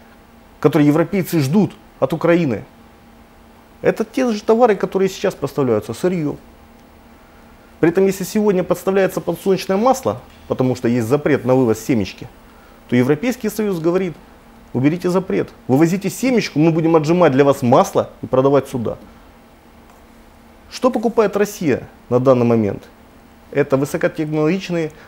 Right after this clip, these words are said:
наукоемкие товары. Кому мы будем завтра продавать наши Аны? Неужели вы думаете, откажутся от Аэрбасов и Боингов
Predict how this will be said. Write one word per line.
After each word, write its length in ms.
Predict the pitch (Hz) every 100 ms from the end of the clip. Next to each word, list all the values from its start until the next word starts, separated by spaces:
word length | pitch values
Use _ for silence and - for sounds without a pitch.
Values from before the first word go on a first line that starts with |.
| -
наукоемкие 640 | 143 143 143 165 165 143 143
товары. 460 | 143 139 107 - - - - - - - - - - - - - - - - - - -
Кому 260 | 196 240 262
мы 120 | 226
будем 260 | 208 208
завтра 280 | 190 220 180
продавать 500 | 175 180 190 196 - - - - -
наши 320 | 147 - -
Аны? 340 | 139 113 - - - - -
Неужели 320 | 131 143 160
вы 120 | 156
думаете, 400 | 147 156 131 143
откажутся 500 | 135 - 131 120 127
от 80 | 113 - - - - - - - - - - - - - - -
Аэрбасов 720 | - 135 131 143 156 143 127 - - - - -
и 60 | 147
Боингов 440 | 131 160 117 -